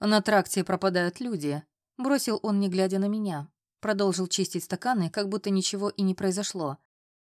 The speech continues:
"Последний месяц уходят и не возвращаются. Так что,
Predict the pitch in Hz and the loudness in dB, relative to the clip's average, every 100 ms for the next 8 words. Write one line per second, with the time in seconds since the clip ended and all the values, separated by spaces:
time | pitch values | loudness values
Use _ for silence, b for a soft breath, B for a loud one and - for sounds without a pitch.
0 | _ - 196 - 208 196 208 208 185 160 | _ -2 0 2 0 2 2 2 0 -2
1 | 180 - 220 165 147 - 196 190 180 180 | -4 -2 -2 0 -2 -2 0 0 0 -2
2 | 175 208 196 151 - 127 - b b b | -2 -2 -4 -4 -6 -6 -8 b b b
3 | 175 - - 170 143 | -4 -2 -2 -2 -2